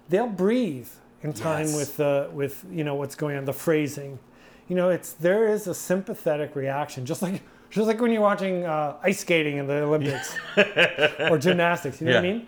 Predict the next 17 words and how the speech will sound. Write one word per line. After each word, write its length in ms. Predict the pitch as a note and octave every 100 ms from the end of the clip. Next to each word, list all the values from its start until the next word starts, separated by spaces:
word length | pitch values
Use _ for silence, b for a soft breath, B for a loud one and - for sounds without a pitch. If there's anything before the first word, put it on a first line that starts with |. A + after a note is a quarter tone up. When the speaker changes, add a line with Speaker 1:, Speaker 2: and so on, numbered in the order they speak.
| - -
Speaker 2:
Yeah, 140 | D3
Speaker 1:
There's 120 | A2+ A2
Speaker 2:
absolutely. 340 | A#2 D3 A#2
Speaker 1:
something 440 | F2+ B3+ C#4+ A#3 F3+
about 240 | D#3 D3
an 100 | C#3
opera 320 | D3+ B3+ B3
singer, 340 | F#3+ D3+ C3+ C3
though. 500 | B2+ B2 A#2+ A#2+ A#2+ - _ B B B _ -
What 160 | D#3+
they're 120 | E3+
doing 400 | D3+ C#3 G#3+ G3+
is 160 | D3+ C3
they're 140 | D3
producing 760 | C#3 - D#3 C3+ F3+ F#3+ F#3 D3+
a 40 |
sound 560 | - - F3 D#3 D3